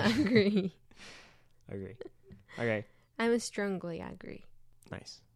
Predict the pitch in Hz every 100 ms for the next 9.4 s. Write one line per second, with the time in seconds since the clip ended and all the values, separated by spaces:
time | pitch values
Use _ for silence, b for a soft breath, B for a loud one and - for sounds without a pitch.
0 | _ 190 175 175 - - - - - -
1 | 120 - 92 - 113 - 147 - - -
2 | - - - - - - - - - -
3 | - - - - 415 415 339 - 262 262
4 | - - 233 269 285 302 330 320 302 208
5 | 185 196 - _ _ _ - 220 240 269
6 | 254 208 185 208 226 196 180 175 190 -
7 | - _ _ _ - 214 208 202 202 180
8 | 165 165 - - - - 175 165 151 170
9 | - - - 170